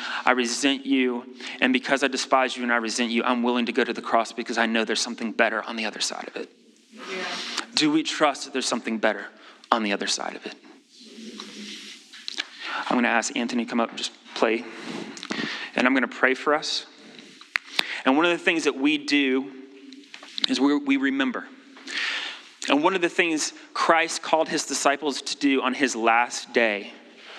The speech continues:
Speaker 1: or his last night, was to remember with a meal. So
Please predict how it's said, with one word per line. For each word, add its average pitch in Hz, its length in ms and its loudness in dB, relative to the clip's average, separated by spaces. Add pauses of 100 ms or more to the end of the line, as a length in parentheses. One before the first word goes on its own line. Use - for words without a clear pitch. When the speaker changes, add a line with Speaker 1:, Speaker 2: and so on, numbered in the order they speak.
Speaker 1:
or 123 60 6
his 120 120 2
last 127 320 2
night, 131 200 0
was 131 220 2
to - 160 0
remember 117 520 -2 (640)
with 123 120 4
a 127 60 0
meal. 113 320 0 (1300)
So 123 320 2